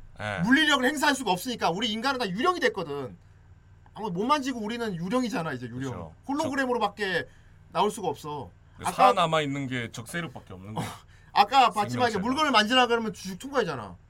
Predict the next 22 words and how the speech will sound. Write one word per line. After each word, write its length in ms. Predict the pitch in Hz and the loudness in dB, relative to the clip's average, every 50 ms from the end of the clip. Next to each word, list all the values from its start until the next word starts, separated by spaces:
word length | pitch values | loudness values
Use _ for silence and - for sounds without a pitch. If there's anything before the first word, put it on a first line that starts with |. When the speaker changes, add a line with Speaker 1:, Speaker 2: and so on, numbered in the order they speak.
| - - - - - - | -20 -20 -20 -20 -14 -8
Speaker 2:
왜냐하면 400 | 165 214 254 285 285 269 247 208 | -4 0 0 0 0 0 0 0
나는 240 | 196 202 233 247 | 0 0 0 0
생몸이 400 | 240 - 294 302 254 220 226 247 | -4 -6 -4 -4 -4 -4 -2 0
없고 260 | 247 208 170 - 202 190 | 0 -2 -2 -2 -8 -8
디지털 680 | 175 185 185 180 - 254 233 220 214 196 170 139 - - - | -6 -8 -10 -6 -4 -2 0 0 0 -2 -2 -6 -10 -16 -12
정보만 380 | - 165 175 208 247 240 220 190 | -8 -6 -4 -4 -2 -2 -2 -2
있고 480 | 165 - - 185 180 165 143 107 87 - - - - - - - - - - | -4 -8 -8 -8 -6 -6 -6 -8 -10 -14 -20 -20 -20 -20 -20 -20 -20 -16 -2
내 200 | 151 196 240 247 | 6 8 8 8
모습은 400 | 190 196 208 - 247 233 233 202 | 8 4 -2 -2 -2 -4 -4 -2
홀로그램이거든. 680 | 269 294 311 262 233 214 185 175 165 147 143 110 120 | -2 -2 -2 -2 0 0 0 0 0 -4 -6 -8 -8
Speaker 1:
그쵸, 240 | 120 120 107 95 92 | -10 -8 -8 -10 -10
홀로그램. 520 | 113 120 123 127 113 98 90 82 80 85 | -8 -8 -8 -8 -8 -8 -10 -12 -10 -6
Speaker 2:
그러니까 120 | 120 - | -4 -2
모든 320 | 175 196 262 339 349 370 320 | 0 0 0 2 2 2 2
인간이 420 | 277 269 269 285 285 285 294 247 | 0 0 2 2 0 2 0 -2
유령이 360 | 196 214 254 320 381 349 339 | 0 2 4 6 6 6 6
된 120 | 269 240 226 | 4 2 2
거야, 140 | 214 190 170 | 2 -2 -2
귀신이 340 | - 190 202 214 285 285 | -2 -4 -4 -2 -2 -2
된 160 | 240 214 190 170 | -2 -2 -2 -2
거야, 180 | 160 160 131 - | -4 -6 -6 -8
그냥. 340 | 131 131 120 113 104 90 | -10 -12 -12 -12 -14 -16